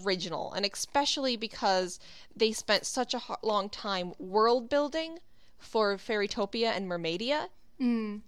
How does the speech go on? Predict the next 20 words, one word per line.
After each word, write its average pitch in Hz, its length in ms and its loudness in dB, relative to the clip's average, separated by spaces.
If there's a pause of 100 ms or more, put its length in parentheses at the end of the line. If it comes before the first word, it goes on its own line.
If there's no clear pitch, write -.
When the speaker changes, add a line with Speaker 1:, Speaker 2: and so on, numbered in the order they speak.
(140)
Speaker 1:
I'm 208 220 6
just 202 200 -4
like, 190 280 2
eh. 254 920 0 (800)
I 359 120 6
still 392 320 4
really 277 300 6
like 220 200 4
this 190 180 -8
movie. 208 160 0
Speaker 2:
Yeah. 202 200 0 (320)
For 349 200 2
me, 339 360 6
I 269 100 2
feel 311 240 0
like 349 160 0
this - 160 0
one 247 280 2
works 214 380 -2
more 339 380 2